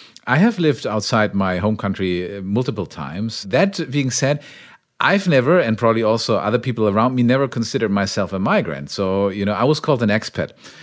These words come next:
And Crystal, I don't know where you're from originally, but if you're not Dutch, then you're also living outside your home country. Presumably you have lived in other places as well. So why is it that we have different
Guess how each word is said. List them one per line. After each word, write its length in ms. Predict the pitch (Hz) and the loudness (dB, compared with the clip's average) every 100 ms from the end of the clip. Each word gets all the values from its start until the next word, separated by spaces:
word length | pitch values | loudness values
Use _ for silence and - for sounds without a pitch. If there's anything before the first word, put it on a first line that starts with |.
| - - | -18 -6
And 460 | 98 98 95 - - | -2 0 -2 -4 -12
Crystal, 260 | - 120 110 | -6 -2 0
I 60 | |
don't 160 | 98 117 | 4 4
know 80 | 117 | 4
where 340 | 117 117 131 | 4 6 4
you're 320 | 123 110 117 | 2 2 2
from 240 | 107 127 113 | 4 2 4
originally, 440 | 139 180 214 160 | 4 4 4 4
but 180 | 123 117 | 4 2
if 140 | 110 | 2
you're 80 | 101 | 0
not 260 | 101 120 90 | 0 0 0
Dutch, 320 | 120 131 - | 0 0 0
then 180 | 117 113 | 0 2
you're 200 | 107 107 | 2 4
also 280 | 147 - 113 | 4 2 0
living 280 | 104 101 | 0 0
outside 360 | 101 104 107 98 | 0 -2 -4 -4
your 200 | 92 90 | -4 -4
home 260 | 82 113 120 | -2 -2 -2
country. 420 | 123 - 156 156 - - - 185 156 135 98 | -4 -4 -8 -10 -16 -18 -16 -16 -16 -14 -8
Presumably 680 | 101 110 98 92 95 95 | -6 -2 -2 -2 -4 -4
you 120 | 98 95 | -4 -4
have 120 | 80 | -4
lived 200 | 85 92 | -6 -4
in 80 | 110 | -4
other 140 | 92 | -6
places 380 | - 98 95 101 | -4 -6 -6 -10
as 200 | 95 104 | -8 -4
well. 280 | 110 131 - - - | -2 -2 -6 -20 -14
So 420 | - 139 135 131 - - 117 | -2 2 4 4 0 -10 -4
why 240 | 113 160 | 0 2
is 180 | 254 240 | 2 2
it 160 | 214 151 | 0 0
that 200 | 156 131 | -4 -2
we 460 | 135 127 127 - - _ | -2 -2 -4 -8 -20 _
have 240 | - 113 - | -4 -4 -2
different 540 | 151 - 147 123 - | -6 -2 -4 -4 -8